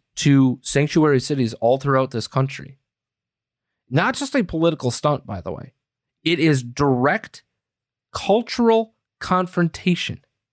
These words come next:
It is direct confrontation of the ideology of the leftists. You want to tell us that this, this, this, this, and this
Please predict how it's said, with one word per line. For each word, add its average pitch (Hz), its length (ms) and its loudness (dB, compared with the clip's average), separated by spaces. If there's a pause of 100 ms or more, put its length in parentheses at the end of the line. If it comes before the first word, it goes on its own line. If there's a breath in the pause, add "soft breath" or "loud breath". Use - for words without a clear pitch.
(460)
It 156 140 2
is 151 200 2
direct 139 600 -2
confrontation 196 1000 -2 (720)
of 147 340 2 (200 soft breath)
the 139 280 2
ideology 170 840 2 (120)
of 139 160 0
the 135 80 0
leftists. 135 600 -4 (1700)
You 180 240 4
want 233 420 2
to 180 380 6
tell 180 340 0
us 214 240 0 (320)
that 151 360 0
this, 170 240 2
this, 170 260 0
this, 165 280 0
this, 160 280 0
and 143 140 0
this 196 360 0